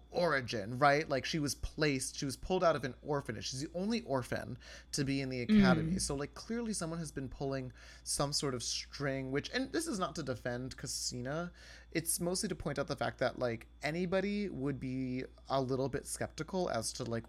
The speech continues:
Speaker 1: why this person was here. So that's not the odd part. The odd part is that it, then it turns into, like, this very, like, prejudiced attempt to, like, basically turn the school against Lex. And one thing I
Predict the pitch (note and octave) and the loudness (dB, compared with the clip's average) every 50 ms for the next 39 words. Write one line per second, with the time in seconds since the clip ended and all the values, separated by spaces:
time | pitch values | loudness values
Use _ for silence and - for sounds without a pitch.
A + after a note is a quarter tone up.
0 | - A#2+ A2 G#2 G#2+ A2 A2 A2 A2+ G#2+ G#2 G#2 G2 - - - - - - - | -6 -4 -2 0 0 2 0 0 -2 -2 -4 -4 -4 -2 -2 -2 -2 -4 -8 -16
1 | - - - - - - - G#2+ G#2 G2+ - G#2 G2+ - G1+ - - - - - | -20 -20 -20 -20 -12 -8 -6 -4 -4 -2 -4 -4 -4 -4 -6 -2 -2 -2 -2 -2
2 | - - - - B2 - F3+ A#3+ C#4 C4+ - G#3+ E3+ - C#3+ - A2 G#2+ - G#2+ | -4 -6 -4 -4 -2 2 4 4 4 4 4 0 2 0 -2 -2 0 -2 -2 -2
3 | - G#2+ A2+ - E3 G3 G#3+ - - C#3 A2 - B2 A#2 B2 A2+ - - B2+ C3 | -4 -6 -4 0 2 2 2 2 0 -4 -4 -4 -4 -6 -4 -6 -6 -6 2 4
4 | C#3+ C3+ C3 B2+ B2 - B2+ - - C3+ A#2+ A2+ A2 G#2+ A2 G#2+ - - A2 G#2 | 4 6 4 2 0 -6 -8 -6 -4 -4 -2 -2 -2 -2 -4 -4 -4 -4 -4 -4
5 | G2+ G2+ - - A2+ G#2 G2 - - - - - - - - - - - - - | -4 -4 -6 -4 -6 -4 -2 -2 -2 -4 -4 -6 -10 -18 -20 -20 -20 -20 -20 -20
6 | - - - - - - - B2+ C3 B2+ B2 A#2+ A2 G#2 - - - - G2+ F#2+ | -20 -20 -20 -20 -18 -6 0 2 4 4 4 4 2 0 -2 -8 -8 -6 -6 -6
7 | - - G#2+ G2+ - - A2 - - - G2 - - - G#2 G2+ F#2+ G2 A2+ G#2+ | -4 -6 -6 -6 -4 -6 -8 -8 -8 -8 -10 -10 -8 -8 -8 -6 -6 -8 -8 -10
8 | - - - - - - - - - - - - - - - - - - D3 B2+ | -12 -16 -20 -20 -18 -18 -16 -16 -16 -16 -16 -18 -20 -20 -20 -10 -2 0 0 2
9 | - - B2+ B2+ A#2+ A2+ - - - A2+ G#2+ G#2+ A2 G#2+ G#2 G2+ - - - - | 0 -2 -2 -4 -4 -4 -2 -2 -2 -2 -2 -2 -2 -2 -2 0 0 0 0 2
10 | A#2+ G#2+ G#2 G2+ F#2+ G#2 G#2+ - - - A2+ A2+ - G#2 F#2+ F2+ F#2 - - - | 0 2 2 2 0 -2 -4 -8 -6 -4 -4 -2 0 -2 -2 -2 -2 0 0 0
11 | - - - - - - - - G2 F#2+ F#2+ C3+ - - - - - - - E3 | 0 -2 -10 -10 -18 -18 -12 -6 -2 0 0 -2 0 2 2 2 2 0 0 0
12 | E3 E3 D#3+ D3 - - D#3+ F3 G3+ A#3 C4 D4+ D4 C4 G3+ C#3+ | 0 2 0 0 -4 2 4 4 4 4 4 0 0 0 0 0